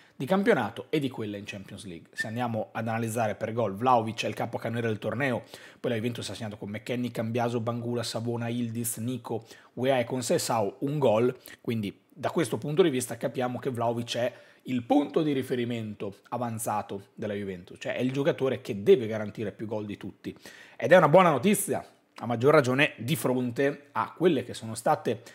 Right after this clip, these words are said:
delle giornate in cui Vlahovic non sembrava particolarmente essere affine al gioco di Thiago Motta. Poi però ogni tanto mi fermo e penso, ma Zirze,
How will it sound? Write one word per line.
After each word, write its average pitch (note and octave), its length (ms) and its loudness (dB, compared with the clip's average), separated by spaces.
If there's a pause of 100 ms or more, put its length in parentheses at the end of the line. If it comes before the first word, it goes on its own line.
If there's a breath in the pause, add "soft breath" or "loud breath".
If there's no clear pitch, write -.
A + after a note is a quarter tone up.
(160 loud breath)
delle E3+ 220 4
giornate C#3+ 420 4
in A#2+ 60 -4
cui B2 140 -4
Vlahovic C#3 400 2
non G3+ 220 0
sembrava D3+ 480 4
particolarmente C3 1040 -2 (300 loud breath)
essere D3 440 2
affine D#3+ 360 -2
al B2+ 60 -2
gioco F#3 200 2
di D3 60 0
Thiago A3+ 220 6
Motta. E3 540 2 (140)
Poi - 120 -4
però E3+ 140 2
ogni D3 100 -2
tanto D#3+ 280 0
mi C3 100 -4
fermo D#3 300 0
e B2 40 -4
penso, G#2+ 540 -6 (540 loud breath)
ma C#3 100 0
Zirze, C3 600 2